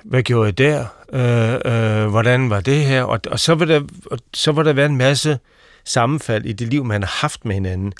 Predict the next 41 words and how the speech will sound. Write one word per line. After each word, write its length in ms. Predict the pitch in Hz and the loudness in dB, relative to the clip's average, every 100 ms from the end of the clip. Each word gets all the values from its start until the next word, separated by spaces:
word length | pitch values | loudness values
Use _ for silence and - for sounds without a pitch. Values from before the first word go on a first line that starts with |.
| - - - | -18 -20 -2
Og 160 | 120 110 | 0 2
man 240 | 110 107 | 2 0
på 220 | - 117 | 0 2
en, 360 | 127 117 123 113 - - | 2 0 -2 -6 -12 -6
på 220 | 117 120 | -2 -2
en, 300 | - 110 104 | 0 0 0
øh, 220 | 101 95 87 - _ | 0 -2 -6 -12 _
på 80 | 113 | 0
en 80 | 113 | 2
meget 220 | 135 160 | 2 0
ærlig, 400 | 123 117 143 160 | 0 0 0 -2
men 220 | 131 120 | -4 -4
også 480 | - 120 131 147 139 - _ _ _ _ _ _ _ _ | 0 0 2 2 0 -2 _ _ _ _ _ _ _ _
en 160 | 123 131 | -2 2
meget 220 | 123 131 | 2 2
blottende 440 | 123 117 151 - 113 | 0 0 0 0 -2
måde 280 | 110 117 | 0 0
ligesom 240 | 123 123 123 | 0 -4 -4
kan 120 | 117 | 0
åbne. 360 | 113 156 101 80 - _ _ - - | 2 0 -2 -8 -12 _ _ -16 -12
Og 160 | - | -2
det 80 | 156 | 2
er 40 | 180 | 4
jo 100 | 180 | 2
med 140 | 147 | 2
den 200 | 143 147 | 0 2
risiko, 520 | 139 160 151 120 104 - | 0 -2 -4 -2 -2 -2
at, 420 | - 110 104 - | -2 0 0 -2
at, 380 | 117 107 98 - | -4 -2 -2 -4
at, 360 | 110 101 92 - | -2 -2 -2 -4
at, 280 | 104 98 - | -2 -2 -4
at 240 | 110 101 | -4 -2
man 120 | 107 101 | 0 2
aldrig 220 | 117 123 | 2 0
nogensinde, 560 | 123 123 127 123 135 | 0 0 2 2 0
øh, 300 | - 113 113 | -4 -6 -4
møder 280 | 107 107 120 | -2 0 0
den 140 | 123 107 | 0 0
anden 200 | 113 107 | 0 0
part 240 | 110 107 | -2 0
igen, 260 | 101 101 | 0 -2